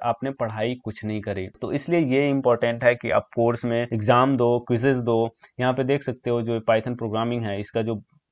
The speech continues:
पूरा जो सिलेबस है यहाँ पे है। यहाँ पे आपको वेरिएबल्स, बेसिक Python प्रोग्रामिंग, oops के बारे में बताया जाएगा, एसक्यूएल Lite, जीयूआई and PyQuit बताया जाएगा, फिर उसके बाद जो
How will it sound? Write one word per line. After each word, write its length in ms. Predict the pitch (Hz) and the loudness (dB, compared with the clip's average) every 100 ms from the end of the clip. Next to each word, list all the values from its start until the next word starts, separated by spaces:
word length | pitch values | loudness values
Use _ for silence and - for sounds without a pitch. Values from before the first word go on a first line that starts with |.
| - | -4
पूरा 500 | 123 123 127 135 131 | -2 -2 0 2 2
जो 280 | 120 113 107 | 0 -4 -4
सिलेबस 480 | - 123 123 120 | -2 0 0 0
है 80 | 113 | -2
यहाँ 220 | 107 107 | -4 -6
पे 120 | 107 113 | -4 -2
है। 240 | 104 98 - 117 | 0 0 -2 -6
यहाँ 140 | 110 | -4
पे 120 | 110 | 2
आपको 260 | 117 - 110 | 0 2 0
वेरिएबल्स, 680 | 110 110 120 120 120 120 - | 0 2 0 2 2 0 -4
बेसिक 240 | 107 104 113 | -6 -6 -4
Python 300 | 110 107 110 | -2 -2 -6
प्रोग्रामिंग, 460 | 110 113 117 123 120 | -6 -2 -2 -4 -4
oops 320 | 120 123 - | -2 -4 -4
के 100 | - | 0
बारे 180 | 120 117 | 2 2
में 80 | 113 | 0
बताया 220 | 110 107 | 0 0
जाएगा, 240 | 113 113 | 2 0
एसक्यूएल 420 | 113 - 117 107 | 0 -2 -2 2
Lite, 400 | 113 120 123 120 | 4 4 2 -2
जीयूआई 500 | 107 110 110 113 117 | -2 -2 2 2 0
and 120 | 117 110 113 | -4 -4 -2
PyQuit 320 | 110 113 123 | -2 -2 -6
बताया 340 | 117 113 113 | -4 -2 0
जाएगा, 280 | 107 110 110 | 0 0 0
फिर 200 | 110 110 | -2 -4
उसके 220 | 104 - | -6 -6
बाद 220 | 107 104 104 | -2 -2 -2
जो 140 | 107 | -6